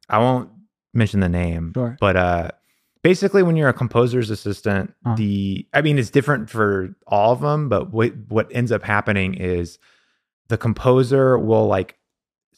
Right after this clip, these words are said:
Speaker 1: send you, like, like, "Okay, here's this character, here's
Speaker 2: Uh-huh.
Speaker 1: what the theme is." And they'll send you,
Speaker 2: Uh-huh.
Speaker 1: like, a piano thing, and then your job is to, like, orchestrate it out,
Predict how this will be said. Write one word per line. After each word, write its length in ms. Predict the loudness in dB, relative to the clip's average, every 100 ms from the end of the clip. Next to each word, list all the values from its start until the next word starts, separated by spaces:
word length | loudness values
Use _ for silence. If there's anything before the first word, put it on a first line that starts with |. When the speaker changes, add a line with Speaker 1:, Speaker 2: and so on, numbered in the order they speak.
| _
Speaker 1:
send 260 | 0 0 0
you, 320 | 2 2 2
like, 380 | 2 -2 -6 -14 _ _ _ _ _ _ _
like, 160 | -8 0
"Okay, 280 | 0 0 0
here's 300 | 2 0 -4
this 460 | -2 -2 -2 -10 _
character, 640 | 0 2 2 0 0 0 0
here's 220 | 0 4
Speaker 2:
Uh-huh. 80 | 4
Speaker 1:
what 140 | 2
the 80 | -2
theme 300 | -2 -2 0
is." 280 | -6 -12 -10
And 140 | -6
they'll 100 | -4
send 200 | 2 2
you, 60 | 2
Speaker 2:
Uh-huh. 40 |
Speaker 1:
like, 120 | 0 -4
a 80 | -8 _
piano 380 | -4 -2 0 -2
thing, 360 | -2 -4 -4 -8 _ _ -8
and 80 | -4
then 120 | 0
your 200 | 2 2
job 300 | 4 4 2
is 140 | 0
to, 100 | 0
like, 260 | 0 0 -2
orchestrate 520 | -6 -6 -8 -4 -2
it 140 | 0 0
out, 400 | 0 0 -4